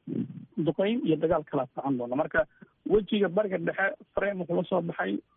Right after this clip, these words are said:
eh, cunfi iyo rabsho iska socota. Dagaalkii la oran jiray open war, dagaal iska furan, dagaalkii Afghanistan iyo Maraykanka ama Ciraaq iyo Maraykanka oo kale, oo ir-, ar-, argagixisada iyo Maraykanka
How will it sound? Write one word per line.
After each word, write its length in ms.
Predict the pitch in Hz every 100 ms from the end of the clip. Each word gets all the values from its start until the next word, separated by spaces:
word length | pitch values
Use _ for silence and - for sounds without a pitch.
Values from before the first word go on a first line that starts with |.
| _ -
eh, 240 | 139 131 123 -
cunfi 480 | 202 180 - 175 170
iyo 120 | 156
rabsho 520 | 147 147 143 - 196 214 _ _
iska 160 | - 165
socota. 420 | 156 131 - 143
Dagaalkii 360 | 156 175 165
la 80 | 160
oran 160 | 165 175
jiray 160 | 151 156
open 260 | 175 170
war, 220 | 156 151 120 _ _ _ _
dagaal 280 | - 165 156
iska 180 | 147 170
furan, 300 | - 151 151
dagaalkii 500 | 147 175 156 175 165 170
Afghanistan 640 | - 151 147 - 196 175
iyo 120 | 156
Maraykanka 500 | 147 165 160 143 -
ama 200 | 143 147 - -
Ciraaq 260 | 165 185
iyo 160 | 175 151
Maraykanka 460 | 151 165 160 170 147
oo 100 | 143
kale, 200 | 170 214 - _ _ _ _
oo 160 | - 175
ir-, 140 | 185 -
ar-, 160 | 175 -
argagixisada 540 | 170 160 160 170 226 208
iyo 100 | 175
Maraykanka 480 | 170 190 165 160